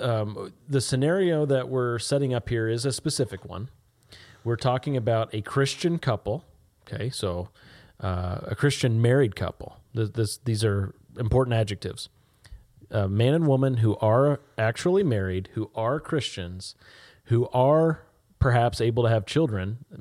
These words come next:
May-, maybe they don't even know because they've chosen not to try.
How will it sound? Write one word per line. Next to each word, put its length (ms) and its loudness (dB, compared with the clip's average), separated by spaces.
May-, 140 2
maybe 200 4
they 100 6
don't 140 6
even 180 2
know 240 2
because 320 0
they've 240 2
chosen 440 -2
not 320 -4
to 80 -6
try. 460 -8